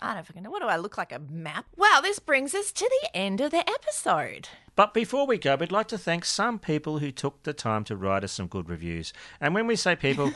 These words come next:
Speaker 1: <laughs>
Speaker 2: I mean person.
Speaker 1: So thank you to Modest Mummy from Canada.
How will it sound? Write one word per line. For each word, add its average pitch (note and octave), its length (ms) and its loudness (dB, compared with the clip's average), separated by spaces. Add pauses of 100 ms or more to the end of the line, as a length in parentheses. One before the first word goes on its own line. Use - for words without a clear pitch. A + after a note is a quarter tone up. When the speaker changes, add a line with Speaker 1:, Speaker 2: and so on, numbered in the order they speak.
Speaker 1:
<laughs> - 120 -10
Speaker 2:
I C#3+ 120 6
mean B2+ 220 4
person. - 480 4 (380)
Speaker 1:
So - 200 4
thank C4+ 300 4
you D#4 140 2
to F3+ 360 0
Modest F3 540 2
Mummy F#3+ 380 2
from F#3 180 -4
Canada. G3 560 0